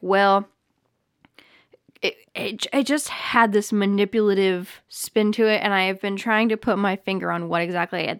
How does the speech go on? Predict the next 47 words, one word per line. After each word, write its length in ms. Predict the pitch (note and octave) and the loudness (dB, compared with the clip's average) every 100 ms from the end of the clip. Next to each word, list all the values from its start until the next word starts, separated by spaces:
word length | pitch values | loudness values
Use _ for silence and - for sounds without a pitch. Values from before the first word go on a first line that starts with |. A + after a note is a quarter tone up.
| - | -4
I 120 | F3 | -4
am 120 | F3+ F#3+ | -4 -8
saying 420 | - F3 E3 F#3 | -10 -6 -6 -6
with 120 | F#3 | -2
that, 320 | G#3 G3+ G3 - - - | 0 0 0 -8 -20 -10
and 120 | - | -6
I 60 | G3+ | -2
hope 220 | G#3+ G#3 | -2 -4
I 60 | |
continue 400 | G#3+ F#3 G#3+ G3+ | -8 -10 -8 -6
to 60 | G3+ | -6
say 200 | - G#3 | -4 -2
it 120 | G3 | -2
through 120 | - | -4
my 120 | F#3+ E3 | -4 -4
music. 480 | E3+ F#3 A3+ A3 - - - - - | -6 -4 -4 -4 -20 -20 -20 -20 -14
But 400 | F#3 G#3 G3 - | 2 4 4 -2
the 240 | G#3 G#3+ A3 | 0 4 6
line, 480 | G#3+ A3 A3 G#3+ G3+ | 6 4 4 0 -2
"You 160 | G3+ | -4
wish 320 | G3+ G#3+ A3 | 2 2 0
that 140 | - A3 | -6 -4
you 160 | G3+ | -2
were 120 | F#3+ F#3+ | 0 0
me, 240 | F#3 F#3 | -2 -2
and 100 | F3+ | -2
I 120 | E3+ | -4
wish 260 | E3 F3 - | -4 -4 -4
that 80 | F3+ | -6
you 100 | E3 | -2
loved 240 | E3 E3 | -2 -4
yourself," 320 | - - A#2 | -8 -6 -6
explains 520 | F3+ - - G3 G3 | -6 -12 -6 -4 -2
it 120 | F#3 - | -4 -6
so 140 | - | -10
perfectly, 720 | - F#3+ F3+ F3 - E3+ E3 - - - _ | -6 -6 -4 -6 -4 -2 -4 -6 -20 -20 _
where 640 | F3 F#3+ E3+ E3 E3 D#3+ - _ _ _ | -4 0 0 0 0 -4 -10 _ _ _
this 180 | F#3+ F#3 | -6 -4
was 140 | E3+ | -10
a 60 | D#3 | -8
situation 640 | F#3 - F3 E3 F#3 F3 | -10 -6 -4 -4 -6 -10
where 140 | E3 D3 | -10 -12
a 40 | |
person 400 | - G3 F3+ F3+ | -6 -8 -6 -10
was 160 | E3 C#3+ | -10 -10
trying 480 | - A3 G3+ G3+ | -2 2 2 0
to, 480 | G3 - F#3+ E3+ D#3 | -4 -2 0 0 0